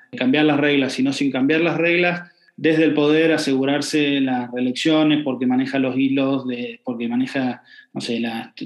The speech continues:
la estructura electoral, porque maneja los recursos, porque hace campaña, eh, por simplemente ejercer el gobierno, de, de las mil maneras. Hay otras formas de restringir eso sin, sin hacer que una persona se pueda presentar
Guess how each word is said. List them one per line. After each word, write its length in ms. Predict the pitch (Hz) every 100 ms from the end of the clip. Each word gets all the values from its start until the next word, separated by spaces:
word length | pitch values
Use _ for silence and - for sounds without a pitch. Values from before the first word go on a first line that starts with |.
| -
la 100 | 127
estructura 380 | 123 135 139 143
electoral, 560 | 135 131 139 160 165
porque 240 | 160 127 127
maneja 440 | 123 127 127 135
los 180 | 131 127 -
recursos, 920 | 131 120 - _ - 165 165 165 156
porque 340 | 120 - 120 131
hace 180 | -
campaña, 720 | 127 131 139 143 143 139 131 - - -
eh, 220 | 120 110
por 160 | 123 123
simplemente 540 | 139 127 127 135 127
ejercer 340 | 127 123 123 127
el 120 | 131
gobierno, 580 | 147 165 160 156 147 131
de, 140 | 123
de 220 | - 123 120
las 100 | 123
mil 160 | 165
maneras. 500 | 165 175 185 185 - - - - -
Hay 200 | 196 220
otras 260 | 214 180 165
formas 380 | 180 180 170 143
de 120 | 135
restringir 520 | 135 131 139 135 156
eso 220 | 175 160
sin, 440 | - 156 160 160 - _
sin 380 | - 139 139
hacer 400 | 131 120 - 143
que 180 | 135 127
una 240 | 135 139 135
persona 280 | 123 151
se 100 | 135
pueda 260 | 123 135 135
presentar 640 | 131 - 127 131 135 -